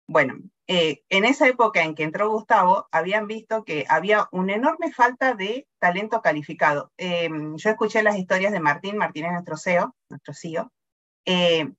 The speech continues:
que ellos habían empezado con una startup y en ese momento necesitaban personal de tecnología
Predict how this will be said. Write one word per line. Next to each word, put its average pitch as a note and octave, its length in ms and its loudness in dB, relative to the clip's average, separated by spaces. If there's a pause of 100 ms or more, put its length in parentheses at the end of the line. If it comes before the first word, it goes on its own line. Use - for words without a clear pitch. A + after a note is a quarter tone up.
que A3 100 2
ellos B3+ 220 2
habían A3+ 240 2
empezado A3+ 500 0
con F#3 160 -6
una D3+ 120 -6
startup D#3 480 -2 (300)
y G3 100 -4
en G#3 80 0
ese C4+ 160 -2
momento C4 400 2
necesitaban A3+ 800 0
personal F#3 460 -2
de G#3+ 100 -4
tecnología E3+ 720 -4